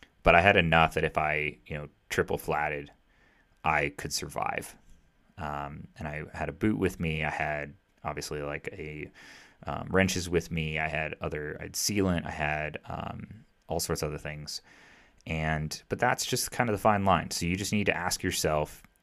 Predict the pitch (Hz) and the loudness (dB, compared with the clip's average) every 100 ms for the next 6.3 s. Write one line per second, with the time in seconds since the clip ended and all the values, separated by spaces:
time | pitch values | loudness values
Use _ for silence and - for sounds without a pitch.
0 | _ 82 92 95 92 87 80 90 113 104 | _ 2 4 6 4 4 4 4 2 0
1 | 82 80 80 78 76 - _ 85 - 80 | -2 -2 -2 -6 -8 -12 _ -4 0 0
2 | 82 76 82 78 73 78 76 - 73 78 | 0 -2 -2 -4 -4 -4 -4 -2 -4 -6
3 | - - 67 - - - - 80 80 85 | -8 -8 -6 -6 -8 -16 -4 0 0 4
4 | 98 98 78 - _ _ - - 87 90 | 4 6 4 0 _ _ -2 0 4 4
5 | 87 78 - 80 76 78 - - 82 76 | 4 2 2 2 2 0 -4 -4 -2 -2
6 | 76 - | -2 -6